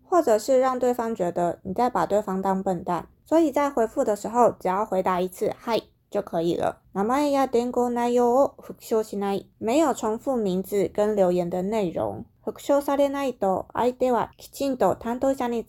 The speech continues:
伝わるのかと心配になります。企業に対する信頼度やイメージの悪化にもつながるので、必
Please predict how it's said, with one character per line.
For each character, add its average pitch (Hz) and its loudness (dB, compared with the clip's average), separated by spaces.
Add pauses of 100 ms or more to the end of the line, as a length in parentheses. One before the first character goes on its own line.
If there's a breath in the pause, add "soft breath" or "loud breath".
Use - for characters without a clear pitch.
(120)
伝 247 0
わ 254 2
る 285 2
の 277 -4
か - -4 (100)
と - 0
心 220 -8
配 233 0
に 233 -2
な 220 -4
り 214 -4
ま 208 -4
す。 - -18 (160)
企 339 2
業 311 4
に 214 0
対 202 0
す 202 -4
る 196 0
信 226 -6
頼 247 0
度 190 0
や 175 -2
イ 233 -6
メ 294 -2
ー 285 -2
ジ 190 -6
の 185 -2
悪 - -8
化 254 0
に 269 -4
も - -2
つ 214 -8
な 247 0
が 277 2
る 294 2
の 269 -2
で、 196 2
必 196 -4